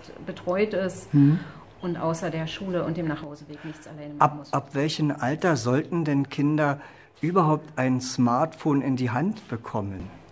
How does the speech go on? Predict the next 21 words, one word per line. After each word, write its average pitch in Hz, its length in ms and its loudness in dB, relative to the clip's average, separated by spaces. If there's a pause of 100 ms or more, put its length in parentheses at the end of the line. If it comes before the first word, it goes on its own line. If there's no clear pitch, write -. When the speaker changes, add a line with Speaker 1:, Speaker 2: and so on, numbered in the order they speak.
(180)
Speaker 1:
Ich 220 140 -6
denke, 190 240 -4
zwölf 151 320 -10
Jahre 151 280 -8
ist - 140 -14
ein 151 120 -8
gutes - 340 -16
Alter. 139 300 -14 (100)
Zwölf 160 460 -6 (240)
und 180 180 -6
aufwärts. - 720 -10 (240)
Speaker 2:
Hm. 120 260 6 (120)
Körperliche 190 500 12
und 147 100 10
geistige 156 540 10
Entwicklung, 180 720 12
das 160 200 8
ist 175 120 2
ja 170 80 12
ein 147 200 12
wichtiger 143 600 8